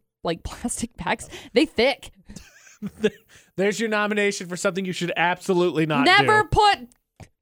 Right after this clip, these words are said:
Speaker 1: please, roses are red, the grass is green. Please don't fill plastic bags with gasoline.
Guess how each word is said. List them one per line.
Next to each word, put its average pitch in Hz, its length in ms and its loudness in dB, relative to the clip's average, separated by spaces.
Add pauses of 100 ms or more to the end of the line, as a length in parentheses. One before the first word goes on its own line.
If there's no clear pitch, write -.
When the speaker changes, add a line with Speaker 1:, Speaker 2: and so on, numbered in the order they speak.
Speaker 1:
please, 339 460 0 (240)
roses 359 440 4
are 427 120 2
red, 339 380 4
the 285 60 0
grass 330 380 4
is 302 120 -2
green. 311 460 2 (260)
Please 359 260 4
don't 349 220 2
fill 339 140 4
plastic 302 400 2
bags 262 260 4
with 254 120 0
gasoline. 185 680 0